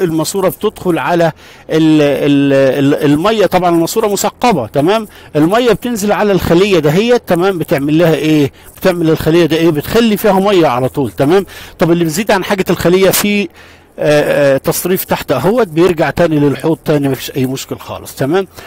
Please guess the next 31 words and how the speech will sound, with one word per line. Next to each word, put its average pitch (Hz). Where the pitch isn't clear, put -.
طيب 139
فايده 240
الخليه 214
ايه؟ 190
الخليه 214
دي 233
قلنا 233
خمستاشر 214
سنتي. 165
لما 156
الهواء، 175
المراوح 208
اللي 202
هناك 226
دي، 214
المراوح 143
دي 143
اهي، 147
المراوح 165
اللي 160
انتوا -
شايفينها 139
دي، 185
خليني 135
هنا، 196
آه، 160
اصبر 127
معايا 131
شويه. 101
شايف 214
المراوح 208